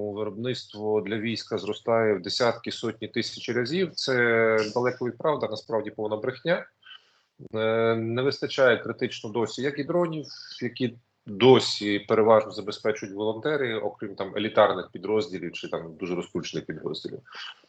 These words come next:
Е, не вистачає ребів. Ну, приміром, в моєму під-, е, підрозділі, в моєму батальйоні, який виходив на запорізький тоді ще напрям,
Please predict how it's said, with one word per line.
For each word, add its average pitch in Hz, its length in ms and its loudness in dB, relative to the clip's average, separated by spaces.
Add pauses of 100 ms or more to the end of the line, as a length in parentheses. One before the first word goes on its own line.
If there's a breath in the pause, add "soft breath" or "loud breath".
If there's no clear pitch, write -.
(100)
Е, 110 180 8
не 120 120 2
вистачає 131 580 6
ребів. 151 300 4 (280)
Ну, 117 240 -12 (560)
приміром, 123 380 -4
в 113 40 -6
моєму 123 340 -2
під-, - 280 -10
е, 107 180 4
підрозділі, 104 480 -4
в 101 40 -4
моєму 107 200 0
батальйоні, 98 540 -2
який 95 220 -6
виходив 98 420 -2
на 98 60 -2
запорізький 120 480 -2
тоді 92 160 -4
ще 92 200 -4
напрям, 82 520 0